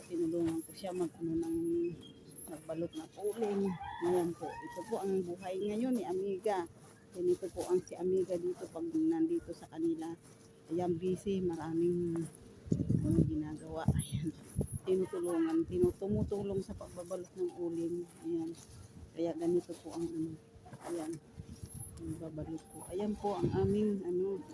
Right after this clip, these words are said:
ayan, nag-igib po siya para pang ano doon sa, ano, may salang po kami. Para mamaya, babalutin naman namin mamayang hapon. Ayan po ang aming, ano,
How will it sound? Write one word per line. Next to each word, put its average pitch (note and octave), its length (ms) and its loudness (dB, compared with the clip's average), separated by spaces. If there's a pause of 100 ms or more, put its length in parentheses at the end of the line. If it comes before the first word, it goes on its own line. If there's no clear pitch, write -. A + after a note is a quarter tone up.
(140)
ayan, G3 240 -4
nag-igib F#3 480 0
po F#3+ 160 -10
siya G#3 480 0
para F3 320 -6 (160)
pang F3 120 2 (120)
ano F#3 160 2
doon F3+ 320 -2
sa, - 240 -6
ano, E3+ 160 2
may E3+ 160 2
salang D#3+ 400 -4
po - 160 -12
kami. E3+ 320 2 (560)
Para F3 240 2
mamaya, F#3 480 6 (960)
babalutin F#3 640 4
naman F#3 240 6
namin F3+ 320 4
mamayang F3 480 0
hapon. D#3+ 400 -12 (800)
Ayan E3 320 -6
po - 160 -14
ang D#4 160 -10 (160)
aming, E4+ 240 4 (160)
ano, D#4+ 160 -2